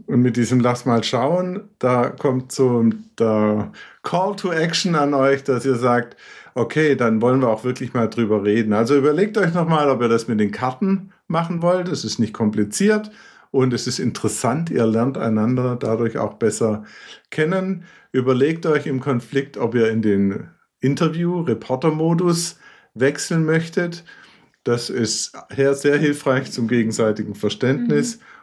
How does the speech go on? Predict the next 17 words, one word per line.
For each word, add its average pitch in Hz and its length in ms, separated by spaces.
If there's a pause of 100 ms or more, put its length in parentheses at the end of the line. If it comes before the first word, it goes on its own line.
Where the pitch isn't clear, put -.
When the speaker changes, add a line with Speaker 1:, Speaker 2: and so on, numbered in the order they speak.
(100)
Speaker 1:
Und 120 240
überlegt 113 600
euch, 110 440
äh, - 80
ob 107 480
ihr, 110 320
wenn 110 160
ihr 107 100
die, 107 160
diese 110 320
Differenzen 131 640
habt, 147 220
von 131 120
denen 117 220
wir 113 80
gesprochen 113 460
haben, 113 340